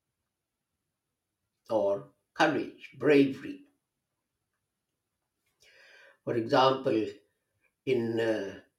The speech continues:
chapter thirty-three, verse ten, it says, "وَبَلَغَتِ الْقُلُوبُ الْحَنَاجِرَ." And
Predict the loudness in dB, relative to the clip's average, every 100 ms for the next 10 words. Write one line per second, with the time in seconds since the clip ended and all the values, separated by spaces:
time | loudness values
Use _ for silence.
0 | _ _ -8 -6 -4 -2 -2 -2 -4 -2
1 | 0 0 -2 -2 -2 -2 2 2 4 0
2 | -4 -6 -6 -4 -4 -2 -2 -2 0 0
3 | 0 -2 -2 0 0 -4 -10 -8 -4 -2
4 | 0 0 2 6 6 6 0 -12 _ _
5 | _ -10 -2 -2 0 4 6 4 2 -6
6 | -8 -14 -20 _ _ _ _ _ _ _
7 | _ _ _ _ _ _ _ _ _ _
8 | _ _ _ _ _ -8 -2 2 2 2